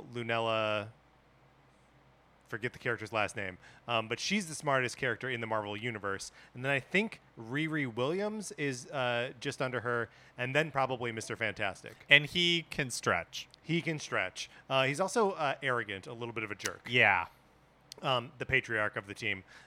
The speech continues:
Speaker 1: Um, Sue Storm, the Invisible Woman, uh, maternal. She's the, the, the mom character,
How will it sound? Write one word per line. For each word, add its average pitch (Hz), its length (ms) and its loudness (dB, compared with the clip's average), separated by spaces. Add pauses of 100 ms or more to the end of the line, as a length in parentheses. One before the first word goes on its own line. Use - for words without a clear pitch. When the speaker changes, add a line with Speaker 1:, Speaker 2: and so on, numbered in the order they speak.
Speaker 1:
Um, 120 260 2
Sue 180 260 0
Storm, 185 460 2
the 160 80 0
Invisible 131 440 -2
Woman, 180 380 2 (360)
uh, 131 500 2 (840)
maternal. 135 580 0
She's 127 300 -2
the, 127 320 0
the, 123 200 0
the 120 100 -2
mom 117 320 2
character, 120 560 0